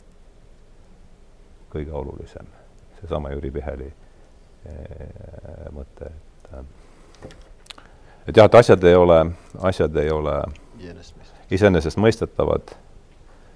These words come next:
Speaker 1: Ja noh, see, jah, see, et, äh, et
Speaker 2: Aga
Speaker 1: meie siukene suur, siuke sõltumatus ja kõik see on võib-olla järjekordne luul, mida me endast ole-, oleme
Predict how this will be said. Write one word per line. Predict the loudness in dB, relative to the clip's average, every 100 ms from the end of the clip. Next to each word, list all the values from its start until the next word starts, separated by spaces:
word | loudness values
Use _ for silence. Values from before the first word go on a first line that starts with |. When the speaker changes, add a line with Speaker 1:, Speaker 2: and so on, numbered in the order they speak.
| -20 -20 -20 -14
Speaker 1:
Ja | -10 -8 -8
noh, | -8 -12
see, | -10 -8 -8 -10 -20 -20 -20 -20 -20 -20 -20 -8
jah, | -8 -8 -14
see, | -14 -12 -12
et, | -14 -18
äh, | -18 -18 -20 -20 -20 -20 -20 -20 -20 -20 -20 -20 -20 -20 -20 -20 -20 -20 -20 -20 -20 -20 -20 -20 -20 -20 -20 -12 -2
et | 2
Speaker 2:
Aga | 8
Speaker 1:
meie | 10 12
siukene | 10 6 8 10 10
suur, | 10 8 8 8 4 -2
siuke | 0 2 6
sõltumatus | 6 6 6 6 4 0 0
ja |
kõik | 0 -2
see | 2 2
on | 2 -4 -8 -18 -20 -20 -20 -14
võib-olla | -10 -10 -10 -12 -12 -14 -6
järjekordne | -4 -4 -4 -4
luul, | -4 -4 -8
mida | -10 -10
me | -12
endast | -14 -14 -14
ole-, | -12
oleme | -12 -12 -12 -16